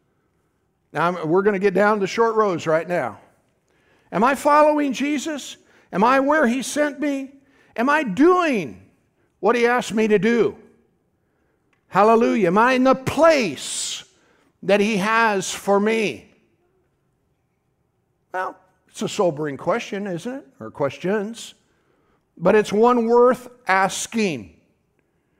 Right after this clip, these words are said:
Because if we're not where he wants us to be, guess what? We need to go there.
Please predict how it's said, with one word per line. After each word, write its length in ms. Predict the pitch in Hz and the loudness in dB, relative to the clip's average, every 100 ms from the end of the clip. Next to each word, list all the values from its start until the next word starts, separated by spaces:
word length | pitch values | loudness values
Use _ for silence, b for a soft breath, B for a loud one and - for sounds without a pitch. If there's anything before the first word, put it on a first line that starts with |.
| _ _ _ - | _ _ _ -6
Because 360 | 190 254 233 214 | -4 2 2 2
if 140 | 214 | 2
we're 180 | 240 247 | 4 4
not 340 | 247 294 247 | 4 4 4
where 200 | 240 262 | 4 4
he 220 | 196 233 | 2 -2
wants 420 | 233 220 240 262 - | 0 2 2 2 0
us 200 | 214 - | -2 -2
to 160 | 190 | -4
be, 340 | 156 240 262 196 | -2 -2 -2 0
guess 340 | 202 247 - | 2 2 2
what? 280 | 220 262 190 | 2 2 2
We 180 | 220 254 | -2 -2
need 280 | 226 247 | -2 -2
to 80 | 185 | -2
go 320 | 156 208 262 | 2 4 4
there. 360 | 190 151 120 101 | 4 0 0 -4